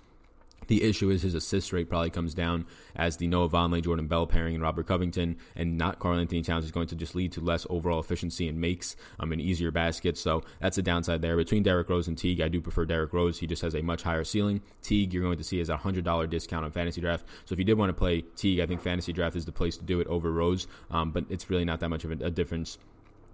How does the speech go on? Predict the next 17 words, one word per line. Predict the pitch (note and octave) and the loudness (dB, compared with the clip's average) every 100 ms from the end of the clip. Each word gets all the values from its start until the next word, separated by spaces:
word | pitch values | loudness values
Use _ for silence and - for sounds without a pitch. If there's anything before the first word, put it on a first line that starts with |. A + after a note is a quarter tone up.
| - - | -18 2
Robert | A2 A2 G2+ | 4 6 4
Covington | A2 G#2 A2 | 4 4 2
is | G2+ | 2
fifty-four | - A2+ A2 G#2 | 4 4 4 2
hundred | G2 F#2+ | 2 4
dollars | F2+ E2 | 2 2
on | E2 | 0
DraftKings, | A2+ A2+ A#2+ A#2 - - | 0 2 2 2 -2 -12
and | - | -6
he's | F#2 | 0
eleven | F2+ F#2 F#2 | 2 4 2
five, | F2+ F#2 F2 E2+ | 0 2 2 2
or | - G2 | 0 0
he's | F2+ | 0
ten | - D3 D3+ | 8 8 8
four, | - A#2+ A2 | 0 2 4
actually, | E2 - E2 D#2+ | 2 -2 -4 -4